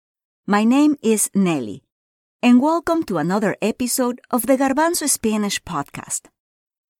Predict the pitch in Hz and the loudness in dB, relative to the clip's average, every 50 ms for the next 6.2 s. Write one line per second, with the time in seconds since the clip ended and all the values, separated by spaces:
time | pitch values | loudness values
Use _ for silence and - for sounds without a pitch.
0 | _ _ _ 180 170 160 147 190 247 - - - 277 254 - 220 202 - - 226 | _ _ _ -2 -2 2 2 2 0 0 -2 -2 -4 -2 -2 -4 -6 -4 -4 -4
1 | 220 240 247 - _ _ _ _ _ - 196 277 330 339 320 269 277 277 285 277 | -4 -4 -6 -10 _ _ _ _ _ 0 2 2 2 2 2 2 2 4 4 4
2 | 262 - 202 - 196 196 - - 226 254 262 277 277 269 269 262 - 190 196 220 | 2 0 -2 -4 -6 -8 -8 -4 -2 0 2 2 2 2 2 0 0 -2 -4 -2
3 | 214 - - 311 320 320 - 311 294 262 - - 208 208 220 240 247 - _ _ | -2 -2 -2 -4 -4 -4 0 0 0 0 0 -4 -6 -4 -4 -4 -6 -8 _ _
4 | _ 247 226 - 233 262 311 339 349 277 - 269 226 165 190 180 - - - - | _ -4 -4 -2 0 0 0 0 0 -2 -2 -2 0 0 -2 -2 -4 -10 -18 -2
5 | - 277 294 285 269 285 247 180 - 180 - - - 208 214 220 214 208 - - | -2 0 0 2 0 0 -2 -2 -4 -6 -6 -2 -2 0 0 2 0 0 -2 -4
6 | - 202 196 196 | 0 2 2 2